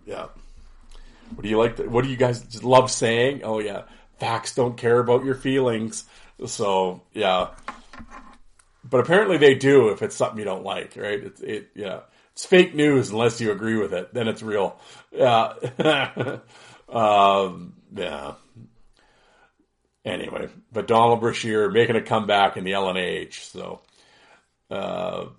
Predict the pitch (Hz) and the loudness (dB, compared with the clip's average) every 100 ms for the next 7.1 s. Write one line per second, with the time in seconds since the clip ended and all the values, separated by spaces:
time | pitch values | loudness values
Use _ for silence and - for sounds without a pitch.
0 | _ _ 113 95 90 - _ - _ 123 | _ _ -8 -8 -8 -12 _ -20 _ -12
1 | - 196 160 131 - 135 - _ - - | 0 2 2 -2 -4 -8 -8 _ -16 -6
2 | - - _ 139 117 110 101 - 139 269 | -6 -6 _ 6 10 10 6 8 8 8
3 | 117 110 - 107 92 87 90 87 117 113 | 8 6 6 4 2 2 -2 2 4 4
4 | 113 101 107 104 98 98 104 95 - - | 0 -2 -2 0 -2 -2 -2 -2 -6 -6
5 | 107 101 95 95 92 - - _ - _ | 0 4 4 2 -4 -14 -20 _ -20 _
6 | _ _ _ _ _ _ 127 147 175 180 | _ _ _ _ _ _ 6 10 12 10
7 | 135 | 8